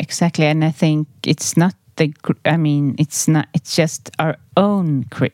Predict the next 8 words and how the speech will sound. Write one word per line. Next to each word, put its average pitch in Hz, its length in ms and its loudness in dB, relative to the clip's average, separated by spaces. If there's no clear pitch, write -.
critical, 127 640 0
uh, 110 840 0
thinking, 117 600 0
which 123 240 0
is 131 140 0
the 135 120 0
worst 165 560 -2
one. - 260 -2